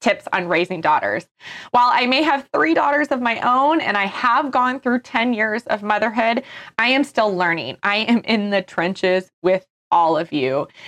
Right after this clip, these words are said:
And so for this episode, I actually have, um, reached out to a number of my mentors, um, that have mentored me over the past few years that have raised successful daughters. And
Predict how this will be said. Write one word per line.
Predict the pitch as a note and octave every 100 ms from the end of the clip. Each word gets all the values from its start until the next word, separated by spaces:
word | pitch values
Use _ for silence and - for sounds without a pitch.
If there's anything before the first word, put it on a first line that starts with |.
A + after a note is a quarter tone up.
| -
And | A#3 A#3
so | - A#3 A3
for | A3+ D4
this | A#3+ D#4 B4+
episode, | C4 A#3 A3+ A3 G#3 G#3
I | G3+
actually | - G#3+ C#4 - F4 D#4
have, | B3 A3 F#3 F#3 G#3 - - - A3+
um, | G#3 G3+ G#3 A3 - G3
reached | A3+ D#4+ -
out | G#3 G3 -
to | A#3+
a | A3
number | G#3+ A3 C#4+ E4+
of | C4+
my | A3+ G#3
mentors, | G#3 G#3+ - F#3 E3+ F#3 -
um, | G#3 F#3 F#3+ G#3
that | G#3 G3+
have | A3
mentored | G3+ A#3+ B3 A3 F#3
me | F#3 D3+
over | E3+ F#3+
the | G#3
past | - F#3 - -
few | A3+
years | G3+ E3 D3+ G3 - - - -
that | -
have | - B3 G#3
raised | A3 G3 F#3+ G3 G3 - - _ -
successful | G3 - E3 - - E3 F3 _ -
daughters. | - - - - - _ _ _ -
And | G#3 G3+ G3